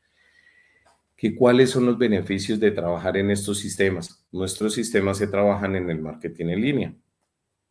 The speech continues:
Sencillamente que somos globales, que somos de fácil expansión, que somos mucho más económicos que trabajar de manera tradicional o montar una empresa.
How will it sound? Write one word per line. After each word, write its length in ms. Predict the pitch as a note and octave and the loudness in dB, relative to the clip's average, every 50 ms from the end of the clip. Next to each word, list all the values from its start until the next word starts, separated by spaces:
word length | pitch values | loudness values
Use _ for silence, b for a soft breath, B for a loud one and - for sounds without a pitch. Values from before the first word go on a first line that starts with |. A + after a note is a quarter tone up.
| _ _ _ _ _ _ _ _ _ _ | _ _ _ _ _ _ _ _ _ _
Sencillamente 920 | _ - - E2+ E2 E2 E2 F2+ F2 F#2 G2 F#2+ G2 F#2+ F#2+ F#2+ G2 F#2+ | _ -12 -8 -6 -4 -4 -4 -4 -2 0 0 0 0 0 -2 -2 -4 -6
que 100 | F#2+ E2+ | -6 -6
somos 320 | E2 - D#2+ D#2+ E2+ E2+ E2+ | -8 -6 -6 -6 -6 -4 -4
globales, 640 | F2 E2 D#2+ F2+ F#2+ F#2+ F2+ F2 - - - _ _ b b b b b b b b | -2 -2 0 2 2 2 0 -2 -6 -10 -16 _ _ b b b b b b b b
que 140 | - C3+ C3 | 4 4 6
somos 340 | C3 C#3+ C3+ C3+ C3+ C3+ B2 | 8 8 8 8 8 6 4
de 120 | C3 A#2+ | 2 0
fácil 340 | A2+ A#2+ A2+ A2 G#2+ A2+ A2+ | 0 0 -2 -2 -2 -4 -4
expansión, 800 | A2+ A2 - - G#2+ F#2+ F#2 E2+ - G#2 G2 F#2+ F2+ E2+ E2+ - | -6 -6 -6 -6 -6 -6 -6 -4 0 0 0 0 0 -8 -16 -14
que 140 | _ - F2+ | _ -8 -6
somos 340 | F2 G#2 F#2+ F#2+ F#2+ G2 F#2+ | -4 -4 -6 -4 -4 -6 -6
mucho 280 | F#2+ F#2+ F#2 - F#2+ | -6 -8 -8 -10 -8
más 180 | F#2+ G2 F#2+ F#2 | -8 -6 -6 -6
económicos 840 | G2+ F#2+ - F2 F2+ F2+ F#2 F#2+ G2+ G#2 G#2+ G#2+ G#2 - G2+ G2+ - | -8 -10 -10 -10 -10 -6 -4 -2 0 0 0 0 -2 -4 -6 -8 -6
que 100 | - F2+ | -8 -10
trabajar 540 | E2+ E2+ D#2+ D#2+ E2 E2 E2 F2+ F2+ F2 F2 | -8 -8 -6 -4 -4 -4 -2 -2 -2 -2 -2
de 100 | F#2+ F#2 | -4 -6
manera 400 | F#2 F2 E2+ E2+ E2 E2 F2 E2+ | -6 -4 -4 -4 -4 -4 -4 -4
tradicional 720 | - F2+ F2+ F2+ F2 F2 - F2 E2+ E2+ F2 F2+ F2+ F2+ | -4 -4 -4 -4 -6 -8 -8 -8 -8 -6 -6 -4 -4 -4
o 40 | F2 | -4
montar 360 | F2 F2 E2 E2 E2 D#2+ E2 | -6 -8 -12 -12 -10 -10 -10
una 140 | D#2+ E2 E2+ | -8 -8 -8
empresa. 460 | E2+ E2 F#2 G2+ G2+ G2 F2+ D#2 | -6 -4 -2 0 0 -2 -4 -10